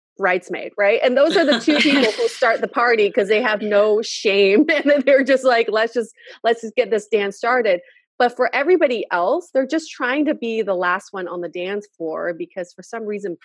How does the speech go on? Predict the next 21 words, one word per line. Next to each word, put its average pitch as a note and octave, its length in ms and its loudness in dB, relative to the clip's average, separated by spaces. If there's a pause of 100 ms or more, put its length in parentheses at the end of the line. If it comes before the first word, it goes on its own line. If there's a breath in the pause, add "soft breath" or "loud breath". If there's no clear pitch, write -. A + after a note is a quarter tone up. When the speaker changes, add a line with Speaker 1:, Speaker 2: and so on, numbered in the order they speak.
Speaker 1:
pride F3 500 -4
is E3 140 -12
keeping F#3+ 400 -12
them D#3+ 240 -10
from E3 220 -12
getting F#3 300 -4
there. D3+ 320 -10 (380 soft breath)
But G#3 200 0 (680)
to A#3+ 80 -6
get C4 400 -2 (160)
into A3 220 -2
a F#3 80 -2
relationship, F#3+ 680 -2 (120)
you F3+ 140 -12 (120)
have G3+ 260 -6
to G#3+ 100 -8
do F#3+ 180 -6
the E3 120 -6
Speaker 2:
Yeah. F3 160 -4
Speaker 1:
dance F3 320 -10 (120)
first. - 540 -6